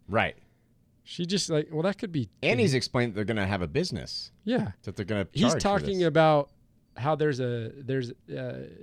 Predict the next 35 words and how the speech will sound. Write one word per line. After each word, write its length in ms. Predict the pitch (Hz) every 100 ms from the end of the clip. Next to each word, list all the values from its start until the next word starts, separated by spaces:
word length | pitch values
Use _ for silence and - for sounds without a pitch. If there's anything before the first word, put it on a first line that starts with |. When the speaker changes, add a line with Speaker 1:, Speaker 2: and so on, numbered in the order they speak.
| - - - - -
Speaker 2:
he 160 | 131
has 160 | 156 127
a 40 |
new 120 | 139
business 340 | 113 139 110 107
partner, 360 | - 107 110
Speaker 1:
Mm-hmm. 260 | 110 92 90 87 _ _ _ -
Speaker 2:
right? 280 | 117 110 107 _ _ _ -
And 240 | 135 131 -
it 140 | 135
could 160 | 131 120
make 180 | 131
lots 220 | 127 120 131
of 80 |
money. 320 | 113 107 110 123
Speaker 1:
Right, 180 | 85 214 - -
Speaker 2:
<laughs> 100 | 101
Speaker 1:
right. 220 | 87 76 -
Speaker 2:
Which 200 | - 165 -
could 120 | 165
help 220 | 156 135
them 160 | 151 139
come 180 | 160
out 120 | 151 139
of 40 |
their 120 | 131
financial 480 | 123 139 131 123 120
situation. 680 | 110 117 - 104 101 - - - _ _ _ _ _ _ _
So 520 | - 160 151 139 127 _ _ _ _ -
on 180 | 170
the 80 | 190
way 200 | 185 185
to 280 | 165 143 135
Lester's 480 | 135 196 - 147 120
house, 480 | 120 110 123 -